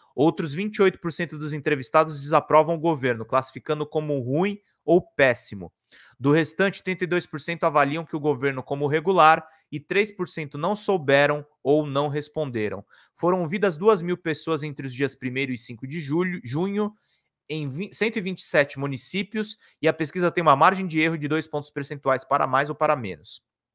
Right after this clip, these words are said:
O detalhamento desses dados feito pelo Instituto deu um passo além e mostrou que os eleitores de Bolsonaro passaram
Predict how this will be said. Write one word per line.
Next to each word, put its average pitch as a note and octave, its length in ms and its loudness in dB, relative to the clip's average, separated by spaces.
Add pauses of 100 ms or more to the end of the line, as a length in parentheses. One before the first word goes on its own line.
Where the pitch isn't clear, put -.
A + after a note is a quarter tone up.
(960)
O B2 40 -14
detalhamento F3+ 520 2
desses E3+ 320 -2
dados D#3 360 6
feito D3+ 240 -6
pelo D3+ 140 -6
Instituto D3 460 -10
deu D3 140 -2
um D3 60 -6
passo D#3 360 2
além D#3 340 -2 (340)
e C#3+ 60 -4
mostrou D#3+ 380 0
que F3+ 100 -10
os D#3 80 -6
eleitores D#3+ 400 -2
de D3 60 -8
Bolsonaro D3+ 500 2
passaram F3 760 4